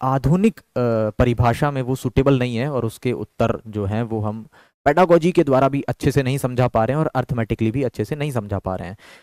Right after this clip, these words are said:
तो उदाहरण लेता हूँ, मल्टीप्लिकेशन पे हमने ये क्या शोध किया है और जल्दी से समझते हैं आसान भाषा में।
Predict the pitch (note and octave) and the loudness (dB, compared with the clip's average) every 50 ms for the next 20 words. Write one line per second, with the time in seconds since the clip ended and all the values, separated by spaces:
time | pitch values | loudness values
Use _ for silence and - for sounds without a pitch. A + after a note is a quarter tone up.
0 | _ _ _ A#2 F#2+ - C3+ C3+ B2+ B2+ C3 D3 E3 F3 - - - C3+ C#3+ C#3 | _ _ _ -6 -4 -4 -2 0 2 2 4 4 4 2 0 -2 0 2 2 2
1 | - - D3+ D3 D#3 F3 F3 C#3 B2+ B2 C#3 C3 B2+ C3 - C3+ - D3+ D3 C#3 | 4 2 0 0 0 -2 -2 -2 0 0 0 0 0 0 0 0 0 0 -2 0
2 | D3+ C3+ B2+ B2 B2+ C3 C3 C3 A#2+ B2 B2 A#2 A#2 - - B2+ B2 A#2+ C3 C3 | 0 0 0 -2 -4 -4 -4 -4 -2 -2 -2 -2 -2 0 0 0 0 2 0 -2
3 | B2+ - - B2 B2 A#2+ A#2 A#2+ C#3 C#3+ C3+ - - A#2 A#2 A#2 A#2 A#2+ C#3 C3+ | -2 -2 0 0 0 2 0 0 -2 -4 -4 -6 -8 -4 0 0 2 2 0 -2
4 | C3 A#2+ B2 A2 A2+ - - C3+ B2+ A2+ A2 - B2 B2 B2 A2+ G#2 G#2 G2 A2 | -2 -4 -6 -6 -8 -6 -6 -4 -2 -2 -2 -2 -2 -4 -2 -2 -4 -4 -4 -4
5 | A2 A2 C3+ | -6 -6 -10